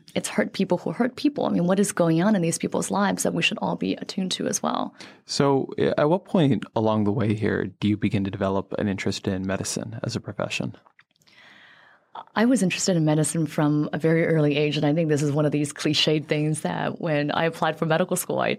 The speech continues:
Speaker 1: thought about, "How can I say this in a not so cliched way?" Because otherwise it's, it's one of these, I wanted to be a doctor for as long as I can remember. But I remember, um, when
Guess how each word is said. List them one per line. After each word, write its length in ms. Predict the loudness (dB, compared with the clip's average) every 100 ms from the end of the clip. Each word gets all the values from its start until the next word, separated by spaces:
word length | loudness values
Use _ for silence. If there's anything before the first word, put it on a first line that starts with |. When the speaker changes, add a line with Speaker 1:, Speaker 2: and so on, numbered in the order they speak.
| -4
Speaker 1:
thought 160 | -4
about, 340 | -2 0 0 0
"How 120 | -2
can 160 | 0 0
I 60 |
say 160 | 2 2
this 180 | 2 2
in 80 |
a 60 | 2
not 240 | 2 2
so 160 | 2 0
cliched 400 | 2 2 2 2
way?" 160 | 2 0
Because 260 | 0 2
otherwise 400 | 2 2 0 0
it's, 240 | -2 -2 -4
it's 200 | -2 -2
one 80 | -2
of 80 |
these, 200 | -2 -2 -4
I 200 | -4 -6 -8 -6
wanted 200 | -6 -4
to 80 |
be 100 | -2
a 40 | 0
doctor 340 | 0 -2 -4
for 160 | -4 -4
as 140 | 0
long 160 | 0 0
as 80 | 0
I 100 | -2
can 160 | -4
remember. 380 | -2 -2 -2 -4 -6 -10 -12 -14 -4
But 160 | 0 2
I 100 | 4
remember, 340 | 4 4 4 4
um, 280 | 4 2 -2 -8 _ -6
when 720 | 0 2 4 4 4 2